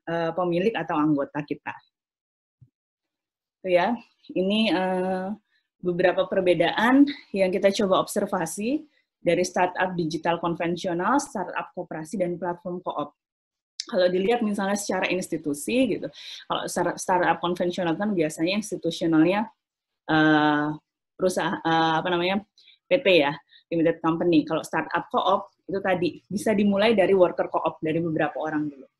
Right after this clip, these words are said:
Kalau platform co-op itu secara institusi mungkin multi stakeholder, karena layernya banyak, banyak stakeholdernya, jadi multi stakeholder. Kalau ownership-nya, kepemilikannya, biasanya kalau startup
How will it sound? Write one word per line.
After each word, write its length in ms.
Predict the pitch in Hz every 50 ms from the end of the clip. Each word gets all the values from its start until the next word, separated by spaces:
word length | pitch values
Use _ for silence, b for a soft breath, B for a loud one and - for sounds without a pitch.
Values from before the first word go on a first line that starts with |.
| B B B B B
Kalau 160 | - 180 170 -
platform 400 | 190 180 170 165 - 180 170 175
co-op 320 | - 233 - - 196 196 - 156
itu 160 | 151 196 214
secara 240 | - - 202 165 -
institusi 640 | 160 180 175 180 170 - 202 247 247 - 220 208
mungkin 240 | 208 185 175 - 214
multi 240 | 202 190 190 - 196
stakeholder, 640 | 196 - 196 170 - - 214 170 156 156 156 156 - - _ _ _ _ -
karena 160 | 190 196 220
layernya 560 | 240 240 233 226 226 226 214 208 220 226 240 240
banyak, 400 | 202 180 160 156 160 156 151 - _ _ _ _ _ _ _ _ _ _ _ -
banyak 400 | 175 175 175 175 185 208 220 214
stakeholdernya, 880 | - - - 202 190 - - 196 175 175 165 170 165 156 143 135 147 - _ _ _
jadi 160 | - 156 180
multi 320 | 190 190 180 170 160 175 170
stakeholder. 640 | - - 156 - - - 147 147 143 147 - - - - _ _ B B B B B _ _ _ _ - - - -
Kalau 320 | - 190 - 190 190 202
ownership-nya, 560 | 202 196 196 262 - 269 269 262 226 202 196
kepemilikannya, 880 | - 196 185 - 180 175 175 170 160 156 - 151 156 165 185 208 247 262 B B B B B B _ -
biasanya 400 | 180 170 165 165 - 202 196 185
kalau 80 | -
startup 480 | - - - 175 175 175 - 180 185 185